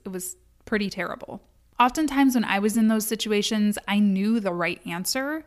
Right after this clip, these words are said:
I knew what was wrong, but I felt like a burden or I felt like I was being a problem if I spoke freely about it. So the solution for that is real simple.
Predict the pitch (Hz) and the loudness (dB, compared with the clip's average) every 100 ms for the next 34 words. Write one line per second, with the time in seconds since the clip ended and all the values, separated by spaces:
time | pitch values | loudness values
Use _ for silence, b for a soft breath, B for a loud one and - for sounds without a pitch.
0 | _ - 208 214 185 190 208 190 202 - | _ -2 2 4 2 0 0 -2 -6 -4
1 | 180 170 170 175 170 175 214 254 285 - | -6 -6 -10 -6 -2 0 0 -2 -4 -12
2 | b b - 226 220 226 254 269 254 185 | b b 0 2 2 0 -4 -2 -2 -4
3 | 185 180 185 240 247 - 190 180 202 208 | -4 -4 0 2 2 0 -4 -4 -4 -4
4 | 202 196 180 185 185 - - 180 180 - | -4 -2 -2 -4 -6 -8 -4 -2 -2 -4
5 | 220 190 277 214 185 - 190 - - 185 | -8 -12 -12 -10 -10 -8 -8 -10 -10 -6
6 | 180 175 170 - - - _ _ _ _ | -6 -8 -8 -8 -10 -14 _ _ _ _
7 | _ _ b b b - 233 226 214 - | _ _ b b b -4 2 2 2 -2
8 | 262 262 - 214 190 220 269 254 220 196 | -2 -2 -2 -2 -2 -2 -2 -2 -2 -2
9 | 185 208 247 233 - - - - - | -4 0 2 2 -2 -12 -12 -12 -14